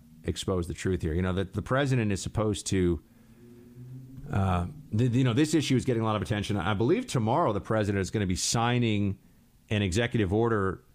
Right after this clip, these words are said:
that tells college campuses that they have to institute the First Amendment. You know, we, we are in the middle of a major battle with the social media platforms, with college campus censorship,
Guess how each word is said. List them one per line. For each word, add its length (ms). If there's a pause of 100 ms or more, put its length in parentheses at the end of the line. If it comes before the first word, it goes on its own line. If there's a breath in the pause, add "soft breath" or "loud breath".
that 540
tells 300
college 360
campuses 480
that 120
they 140
have 300
to 180
institute 380
the 80
First 300
Amendment. 400 (480 soft breath)
You 100
know, 100
we, 440
we 220
are 280
in 80
the 60
middle 280
of 80
a 100
major 460
battle 400
with 160
the 80
social 320
media 180
platforms, 800
with 160
college 500 (120)
campus 460
censorship, 840